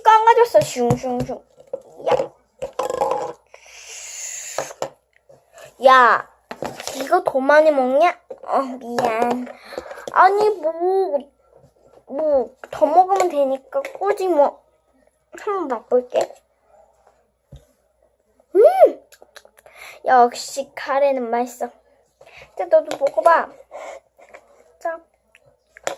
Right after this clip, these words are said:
우와, 정말 맛있다. 내가 했지만. 근데 너 이거 네가 직접 했다고? 뭔가 산 것 같은 느낌은 뭐지?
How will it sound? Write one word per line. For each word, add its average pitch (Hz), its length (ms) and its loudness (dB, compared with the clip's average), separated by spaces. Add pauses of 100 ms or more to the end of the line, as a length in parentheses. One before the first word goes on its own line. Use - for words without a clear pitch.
(420)
우와, 349 680 8
정말 294 460 4
맛있다. 240 360 2
내가 240 280 -2
했지만. - 340 -8 (460)
근데 262 720 4 (280)
너 285 220 6
이거 262 180 -4 (420)
네가 330 240 2
직접 - 420 -4
했다고? - 420 0 (4000)
뭔가 285 960 -6
산 403 440 -10
것 403 240 -8
같은 381 480 -8
느낌은 320 600 -6
뭐지? 277 460 -2